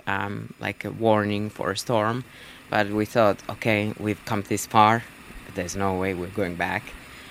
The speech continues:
Um, so we were in this small dinghy in, uh,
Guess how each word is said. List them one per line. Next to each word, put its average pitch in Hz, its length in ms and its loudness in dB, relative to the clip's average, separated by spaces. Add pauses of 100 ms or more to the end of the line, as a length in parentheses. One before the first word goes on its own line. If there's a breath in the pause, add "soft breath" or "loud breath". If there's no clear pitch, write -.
(380 loud breath)
Um, 98 480 2 (500)
so 113 240 4
we 113 180 6
were 120 160 10
in 104 200 0
this 107 140 -2
small 123 340 6
dinghy 110 560 2
in, 98 320 -2
uh, 95 300 0